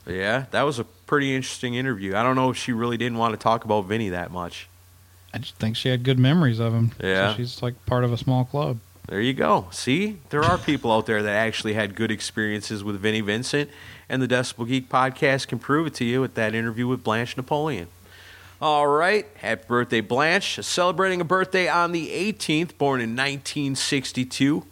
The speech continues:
Speaker 1: Metallica guitarist Kirk Hammett. Where do you rank Kirk Hammett?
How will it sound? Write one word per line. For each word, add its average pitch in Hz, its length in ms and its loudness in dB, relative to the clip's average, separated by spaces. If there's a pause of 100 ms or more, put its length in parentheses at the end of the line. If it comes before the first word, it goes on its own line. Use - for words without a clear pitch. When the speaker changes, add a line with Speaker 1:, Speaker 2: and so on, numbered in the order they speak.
(220)
Speaker 1:
Metallica 101 640 -2
guitarist 110 560 0
Kirk 127 340 0
Hammett. 147 480 0 (1500)
Where 240 120 2
do 226 60 4
you 185 100 4
rank 127 240 2
Kirk - 280 -2
Hammett? 92 340 -6